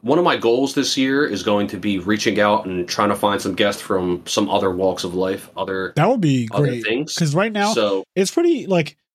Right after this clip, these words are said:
Speaker 2: Yu-Gi-Oh! guests, I love them to death. It's very, I know everyone that we've had on, and I, I love them deeply. I love a lot of the Yu-Gi-Oh! players, and that's the community I really grew up in. But it would be nice to also get some guests from other things. That would be great. Like some Naruto channels, some, a Bleach channel, a One Piece channel,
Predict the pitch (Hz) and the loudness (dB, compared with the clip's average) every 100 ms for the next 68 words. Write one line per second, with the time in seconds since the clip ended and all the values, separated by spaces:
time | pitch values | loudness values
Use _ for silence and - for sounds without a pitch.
0 | _ 180 262 269 247 214 196 208 - 160 | _ 0 2 2 0 2 0 0 -2 0
1 | 170 175 170 180 165 147 147 151 - - | 2 2 0 -4 -2 -2 0 -2 -4 -2
2 | 147 - 165 135 151 160 160 170 151 - | -2 0 0 0 0 2 2 2 0 -8
3 | _ 151 160 165 151 147 147 147 139 147 | _ 0 2 2 2 2 2 0 2 2
4 | 151 113 127 127 123 - 127 131 127 123 | 2 0 -2 0 -2 -2 0 0 0 0
5 | 135 139 143 131 127 117 123 127 127 135 | 0 0 0 2 0 0 0 2 2 2
6 | 127 127 127 - 131 127 127 - - _ | 4 2 0 0 2 2 2 -2 -8 _
7 | _ - 117 113 110 110 120 127 139 143 | _ -4 -2 -2 -4 -2 -2 0 -2 0
8 | 131 123 117 117 131 123 120 117 - 131 | 0 2 0 0 2 2 0 -4 -6 -4
9 | 127 139 139 139 - _ _ _ _ 185 | -2 0 -2 -2 -6 _ _ _ _ 0
10 | 214 302 254 185 208 - 170 226 202 160 | 2 2 2 2 2 2 2 2 2 2
11 | - 151 147 135 - 127 123 127 123 117 | 2 2 0 0 -2 -2 -2 -4 -4 -4
12 | 120 143 - 139 180 156 127 143 101 131 | -2 -2 0 0 2 0 2 0 0 -2
13 | 131 147 131 131 147 147 151 143 139 156 | 0 -2 0 0 0 2 2 2 2 2
14 | 147 139 135 135 - - 127 120 113 110 | 2 2 2 0 -2 -4 -2 -2 -2 -6
15 | 107 - 120 131 147 147 - 147 139 135 | -8 -8 -4 2 2 2 2 2 2 2
16 | 131 123 110 110 139 139 156 147 - 147 | 2 0 -2 -2 -2 2 2 2 2 2
17 | 135 131 127 | 2 0 -2